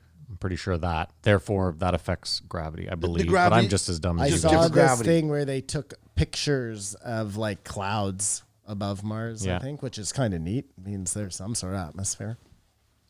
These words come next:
Speaker 2: But what I will give, uh, Alex is climbing is very, um, like, a natural sort of thing.
Speaker 1: Mm-hmm.
Speaker 2: Th-, that ability. So the best in
Speaker 1: Sure.
Speaker 2: the world is, like, we know who it is.
Speaker 3: I mean,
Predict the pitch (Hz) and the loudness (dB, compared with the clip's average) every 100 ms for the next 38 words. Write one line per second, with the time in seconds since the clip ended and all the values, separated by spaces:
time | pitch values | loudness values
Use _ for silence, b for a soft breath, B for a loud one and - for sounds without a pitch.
0 | - 113 113 117 117 120 123 123 117 113 | -20 -4 0 2 2 2 0 0 0 -2
1 | 107 98 - 101 95 92 95 90 104 87 | -4 -4 -8 -8 -6 -6 -8 -8 -10 -12
2 | - _ _ _ _ _ _ - _ _ | -16 _ _ _ _ _ _ -20 _ _
3 | - 139 135 143 147 135 104 104 113 110 | -2 2 2 2 0 0 -2 -2 0 0
4 | 110 107 101 98 95 92 92 90 82 _ | -2 -4 -4 -4 -8 -16 -14 -16 -16 _
5 | _ B B B B B B B B B | _ B B B B B B B B B
6 | B B B _ _ _ _ _ - - | B B B _ _ _ _ _ -16 -10
7 | 113 117 120 110 95 - 95 95 90 92 | -8 -6 -4 -2 -2 -4 -8 -8 -10 -10
8 | 82 73 _ _ _ _ _ _ _ _ | -14 -16 _ _ _ _ _ _ _ _
9 | _ - 87 87 87 107 117 117 117 110 | _ -6 -4 -4 -6 -6 -6 -2 -2 -2
10 | 107 107 98 95 95 - 92 95 98 98 | -4 -4 -4 -6 -10 -8 -8 -8 -10 -4
11 | 113 180 110 113 113 113 101 104 101 _ | 0 2 2 2 2 2 -2 -6 -8 _
12 | _ 107 101 98 104 95 95 87 b b | _ -6 -4 -2 -2 -2 -4 -8 b b
13 | 135 151 156 151 | 0 2 2 -2